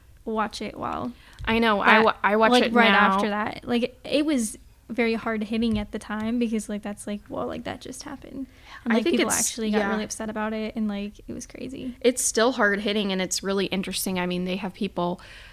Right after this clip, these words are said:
Speaker 2: they talk about, like, Trump and Make America Great Again and
Speaker 1: Mm-hmm.
Speaker 2: Hillary Clinton and the emails. So it's still pretty, like, political and
Speaker 1: Yeah.
Speaker 2: relevant, but it's also a little bit gross and scary. Um,
Speaker 1: True.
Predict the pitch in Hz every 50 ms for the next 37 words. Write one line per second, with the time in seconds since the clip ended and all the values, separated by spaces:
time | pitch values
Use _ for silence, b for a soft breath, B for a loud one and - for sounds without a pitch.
0 | B - - 196 208 196 - - 185 185 - 185 180 175 170 - - 190 185 196
1 | - - - - - - - 190 190 185 - - 180 180 175 175 175 - - 175
2 | 180 185 185 - - 196 - - 202 - - - - - 214 214 214 247 254 240
3 | 247 240 226 226 233 226 - - - - - - 233 226 196 190 190 185 - -
4 | 196 196 190 185 185 185 190 - - 202 196 180 180 180 180 185 - - 190 -
5 | - 190 - - - - 220 208 196 - - 208 196 202 196 196 185 180 185 -
6 | - - 196 180 185 185 185 - - 180 180 180 180 185 202 175 180 185 185 185
7 | 180 180 180 - - 185 - 185 180 185 - B B B B B B - - -
8 | 320 262 208 190 180 180 175 175 - - - - - - - - - - - -
9 | - - - - - - 214 202 208 - - - - 190 185 180 185 185 190 208